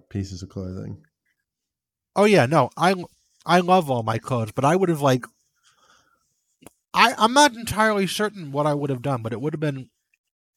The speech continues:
Speaker 2: a hell of a thing. I would have tried to find a, I definitely would have fallen into the trap of Sarah Pascoe, where I, uh, I would have assumed that it had,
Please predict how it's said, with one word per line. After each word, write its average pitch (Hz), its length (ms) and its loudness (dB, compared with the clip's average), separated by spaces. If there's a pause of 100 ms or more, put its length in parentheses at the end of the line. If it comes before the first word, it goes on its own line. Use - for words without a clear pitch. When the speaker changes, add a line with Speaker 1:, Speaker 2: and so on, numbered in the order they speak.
(500)
Speaker 2:
a 127 40 -4
hell 131 200 2
of 120 100 -4
a 117 40 -4
thing. 113 280 -4
I 135 80 0
would 202 140 2
have 240 80 0
tried 214 200 2
to 180 60 -6
find 165 260 0
a, 123 140 4 (1300)
I 180 120 6
definitely 240 320 0
would 226 120 -6
have 196 80 -6
fallen 165 320 -4
into 151 160 -10
the 139 80 -4
trap 143 380 -6
of 113 140 -12
Sarah 131 300 -4
Pascoe, 143 680 -6 (880)
where 123 520 0 (640)
I, 139 180 4
uh, 127 280 4 (540)
I 147 120 2
would 151 160 -2
have 139 100 -4
assumed 143 440 -4
that 123 260 2 (680)
it 151 140 2
had, 151 260 2